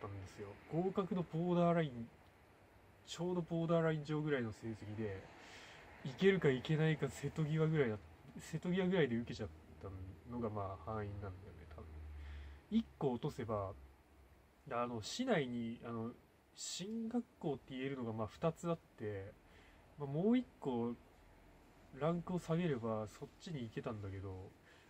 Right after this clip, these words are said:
僕はあえてね、その一番難しい方を受けたんですよ。で、なんでかっていうとね、後悔したくなかったんですよ。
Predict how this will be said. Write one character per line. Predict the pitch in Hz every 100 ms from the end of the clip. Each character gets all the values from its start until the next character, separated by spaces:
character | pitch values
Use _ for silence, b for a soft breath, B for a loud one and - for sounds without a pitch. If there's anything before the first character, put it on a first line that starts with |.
| -
僕 | 139 202
は | 151
あ | 202
え | 208
て | - 117
ね、 | 113 107 107 107
そ | 127
の | 117 113
一 | 117 -
番 | 175 180
難 | 165 160 170 175
し | -
い | 175
方 | 127
を | 110
受 | 110
け | 127
た | 107
ん | 98
で |
す | 92
よ。 | - - - B B B
で、 | -
な | 117 262
ん |
で | 247
か | 185
っ | 127
て | - 127
い |
う | 113
と | 104
ね、 | 104 98
後 | 160 - 294
悔 | 165 131
し | -
た | 135
く | 123
な | 120
か |
っ | 110 -
た | -
ん | 104 98
で | 95
す |
よ。 | 107 92